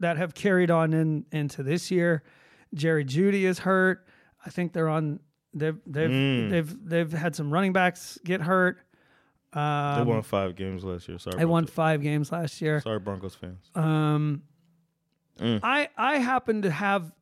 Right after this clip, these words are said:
Speaker 1: I have more faith in Russell Wilson returning to form as a functioning quarterback
Speaker 2: Yeah.
Speaker 1: than I do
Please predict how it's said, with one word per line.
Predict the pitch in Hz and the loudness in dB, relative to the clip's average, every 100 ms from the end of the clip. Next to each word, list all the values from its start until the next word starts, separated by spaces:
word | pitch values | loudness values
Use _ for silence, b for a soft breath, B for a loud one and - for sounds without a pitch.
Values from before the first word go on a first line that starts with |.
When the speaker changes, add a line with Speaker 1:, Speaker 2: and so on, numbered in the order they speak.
| - | -4
Speaker 1:
I | 233 | 0
have | 285 285 | 2 0
more | 220 240 226 | 0 0 -2
faith | - 226 208 180 | -2 0 0 0
in | 190 165 | -2 0
Russell | 185 180 185 | 0 0 -2
Wilson | 170 190 175 175 165 | 0 0 -2 -4 -2
returning | 156 - 185 180 175 165 147 _ _ _ _ _ _ _ _ _ | -4 -2 0 2 2 0 -2 _ _ _ _ _ _ _ _ _
to | 175 156 | -10 -8
form | - 175 165 156 151 139 _ _ _ _ _ _ _ - | -2 0 2 2 0 -4 _ _ _ _ _ _ _ -4
as | 160 165 | -2 -2
a | |
functioning | - 175 160 165 151 | 0 0 0 -2 -2
quarterback | - 170 160 147 139 131 _ _ | 0 0 0 0 -4 -6 _ _
Speaker 2:
Yeah. | 104 135 | -6 0
Speaker 1:
than | 165 | 2
I | 165 | 2
do | 151 147 160 156 151 139 | 0 0 2 2 0 -2